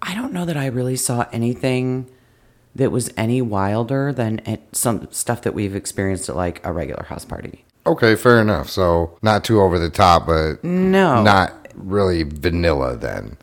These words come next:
Speaker 1: Not, yeah, no, not really vanilla 'cause everybody was, I mean, pretty, well, and the compound that I was in was a lifestyle group. So everybody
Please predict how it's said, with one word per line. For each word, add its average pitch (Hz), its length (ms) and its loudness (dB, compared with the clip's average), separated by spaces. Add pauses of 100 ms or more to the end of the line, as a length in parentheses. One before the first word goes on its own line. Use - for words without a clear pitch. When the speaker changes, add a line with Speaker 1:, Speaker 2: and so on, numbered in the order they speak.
(180)
Speaker 1:
Not, 226 540 -2
yeah, 202 300 0
no, 180 280 0
not 156 240 -2
really 185 220 0
vanilla 151 340 -2
'cause 147 180 -12
everybody 135 360 -2
was, 120 240 -4
I - 100 -4
mean, 117 220 -2
pretty, 120 440 -4
well, 127 360 2
and 117 180 -2
the 120 60 -2
compound 131 420 -2
that 117 80 -2
I 113 100 -2
was 110 160 -4
in 104 460 -6
was 101 160 -4
a 98 60 -4
lifestyle 90 480 -4
group. - 300 -8
So 95 320 -2 (440)
everybody 104 640 -2